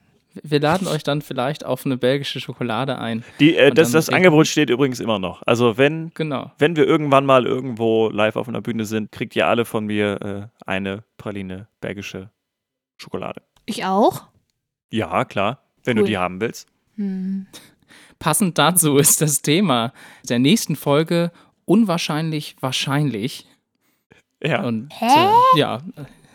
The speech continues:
Speaker 1: Wieso
Speaker 2: Na, das
Speaker 1: das
Speaker 2: ist
Speaker 1: passend dazu ist?
Speaker 2: unwahrscheinlich wahrscheinlich, dass wir jemals auf einer Bühne sitzen und diesen Podcast.
Speaker 1: Genau.
Speaker 3: Okay.
Speaker 1: Richtig.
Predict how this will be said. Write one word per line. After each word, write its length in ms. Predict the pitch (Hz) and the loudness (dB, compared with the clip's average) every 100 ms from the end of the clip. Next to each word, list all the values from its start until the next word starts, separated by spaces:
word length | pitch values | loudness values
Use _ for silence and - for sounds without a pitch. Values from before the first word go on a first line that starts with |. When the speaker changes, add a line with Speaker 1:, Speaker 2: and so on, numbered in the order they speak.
| _ _ _ - | _ _ _ -10
Speaker 1:
Wieso 160 | 139 120 | 0 4
Speaker 2:
Na, 80 | |
das 140 | 135 139 | 4 2
Speaker 1:
das 80 | 147 | -2
Speaker 2:
ist 60 | |
Speaker 1:
passend 280 | 156 - 147 | -4 -6 -6
dazu 220 | 147 - | -8 -6
ist? 200 | 101 175 | -4 2
Speaker 2:
unwahrscheinlich 640 | - 220 185 - 165 160 135 | 4 6 4 4 0 2 -2
wahrscheinlich, 520 | 127 135 139 131 120 | 0 0 0 -2 -2
dass 200 | 120 - | -4 0
wir 420 | 123 110 104 101 _ | 2 2 0 -4 _
jemals 340 | 113 120 117 - | -2 2 2 0
auf 140 | 120 | -6
einer 120 | 110 | -6
Bühne 240 | 117 113 104 | -6 -6 -6
sitzen 500 | 104 - 101 98 - | -8 -10 -12 -14 -12
und 440 | 98 92 - - | -12 -12 -18 -16
diesen 180 | 95 98 | -14 -12
Podcast. 440 | - - 90 92 | -14 -12 -14 -4
Speaker 1:
Genau. 280 | 139 117 104 - - 135 - - _ _ _ _ _ _ _ - - - | -2 -2 -4 -10 -14 -12 -12 -14 _ _ _ _ _ _ _ -20 -14 -10
Speaker 3:
Okay. 380 | 185 185 214 330 _ _ | -6 -2 -2 -2 _ _
Speaker 1:
Richtig. 240 | - - | -18 -16